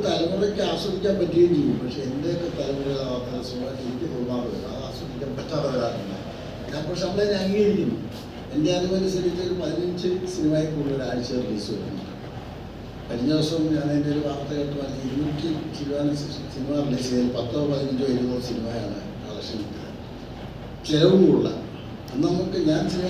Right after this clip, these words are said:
കയറുമ്പോൾ അമ്പതിനായിരം രൂപ കൊണ്ട് സിനിമ ബുക്ക് ചെയ്യണം. ബ്ലാക്ക് ആൻഡ് വൈറ്റ് സിനിമയാണ്. അപ്പോൾ അന്ന്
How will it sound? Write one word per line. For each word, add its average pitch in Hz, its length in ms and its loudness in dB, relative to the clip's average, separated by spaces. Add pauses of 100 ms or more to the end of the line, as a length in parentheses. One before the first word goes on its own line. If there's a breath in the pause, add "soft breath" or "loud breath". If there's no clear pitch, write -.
കയറുമ്പോൾ 165 400 2
അമ്പതിനായിരം 165 520 2
രൂപ 147 100 2 (100)
കൊണ്ട് 127 220 0
സിനിമ 120 180 -2 (120)
ബുക്ക് 107 180 -4
ചെയ്യണം. 101 260 -6 (2000)
ബ്ലാക്ക് 147 280 2
ആൻഡ് 156 120 4
വൈറ്റ് 151 260 2
സിനിമയാണ്. 123 440 -2
അപ്പോൾ - 220 -6
അന്ന് 196 180 0